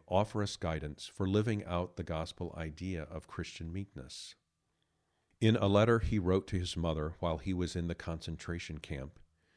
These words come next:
he asks her to remain at peace about his situation. Why? Because, he said, "The good God is everywhere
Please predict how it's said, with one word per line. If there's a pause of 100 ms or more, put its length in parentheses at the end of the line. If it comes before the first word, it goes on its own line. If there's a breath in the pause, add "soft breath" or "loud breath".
(400 soft breath)
he
asks
her
to
remain
at
peace
about
his
situation. (520)
Why? (680)
Because,
he
said, (1160)
"The
good
God
is
everywhere